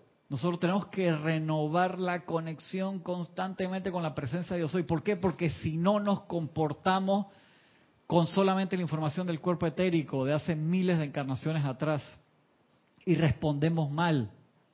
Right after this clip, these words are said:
¿Cuánto te, nos toma, para ser sincero, cuando te agarran de sorpresa un día que te paraste con el pie izquierdo y saliste a la calle sin meditar?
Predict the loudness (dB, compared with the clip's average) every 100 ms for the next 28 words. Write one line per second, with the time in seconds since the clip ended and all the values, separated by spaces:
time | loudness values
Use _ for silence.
0 | _ _ _ 6 6 4 0 2 2 2
1 | 2 0 2 4 4 4 -2 -2 0 0
2 | 0 -2 -2 -6 -2 0 0 -2 -6 -18
3 | _ -4 0 2 4 4 2 2 0 -2
4 | -2 2 2 2 -2 0 0 0 0 -4
5 | -2 -2 0 0 -2 -2 -2 0 0 0
6 | 0 2 0 -4 -10 _ _ -6 -4 0
7 | 0 0 0 0 0 2 2 2 -2 -6
8 | -20 -8 -2 0 0 0 0 2 2 2
9 | -6